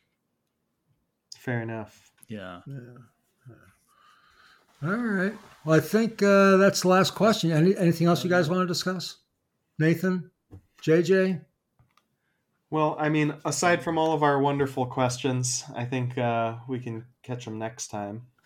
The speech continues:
Speaker 3: Yeah,
Speaker 2: Yeah.
Speaker 3: we've, we've still got some more,
Speaker 2: Always
Speaker 3: and,
Speaker 2: more
Speaker 3: uh, we
Speaker 2: next
Speaker 3: do appreciate all the questions that, that people do send us, and we definitely live on your questions. So, uh, I think that's gonna do it.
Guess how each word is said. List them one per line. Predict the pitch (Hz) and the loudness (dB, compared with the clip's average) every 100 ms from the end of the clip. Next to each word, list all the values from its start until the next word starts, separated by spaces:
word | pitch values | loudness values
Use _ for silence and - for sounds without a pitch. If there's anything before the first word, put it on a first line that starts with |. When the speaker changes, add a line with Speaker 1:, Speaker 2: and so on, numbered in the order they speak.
| _ - - 160 | _ -20 -10 -2
Speaker 3:
Yeah, | 180 185 | -2 -2
Speaker 2:
Yeah. | 110 | -2
Speaker 3:
we've, | 165 - | -4 -4
we've | 165 165 | -6 -6
still | 190 | -4
got | 180 202 | -2 -2
some | - | -2
more, | 170 202 | 0 2
Speaker 2:
Always | 170 165 160 | 4 4 4
Speaker 3:
and, | 156 | 6
Speaker 2:
more | 151 | 6
Speaker 3:
uh, | 147 | 6
we | 147 | 6
Speaker 2:
next | 143 | 8
Speaker 3:
do | 208 | 10
appreciate | 185 - 196 - 175 180 | 10 12 10 12 10 10
all | 185 165 | 8 6
the | 143 | 6
questions | - 175 156 165 156 131 | 0 2 2 0 0 2
that, | 143 135 | 2 2
that | 143 131 | 0 0
people | 160 156 127 | 0 0 0
do | 143 | 2
send | 135 - 156 135 | 2 2 2 4
us, | 120 - | 0 -2
and | 123 120 | -4 -2
we | 131 147 | 0 0
definitely | 135 165 165 185 160 156 151 139 - _ _ _ _ _ _ _ _ _ _ _ _ _ _ - _ _ _ - | 2 0 0 0 2 2 2 -2 -8 _ _ _ _ _ _ _ _ _ _ _ _ _ _ -20 _ _ _ 0
live | 135 180 202 147 | 6 10 10 8
on | 131 131 127 | 4 2 2
your | 120 120 | 0 -4
questions. | - 135 - - 196 247 214 | -6 -10 -10 -14 -14 -16 -12
So, | - 151 143 139 139 - _ _ - - 190 | -6 -2 0 2 0 -2 _ _ -20 -20 -8
uh, | 135 | -4
I | 135 127 127 123 123 120 120 117 113 117 - | -2 -2 -2 -4 -4 -4 -6 -6 -8 -10 -10
think | 151 185 - | -8 -8 -8
that's | 214 208 - | -10 -8 -12
gonna | - 208 220 - | -8 -8 -8 -10
do | 214 247 | -10 -8
it. | 165 | -12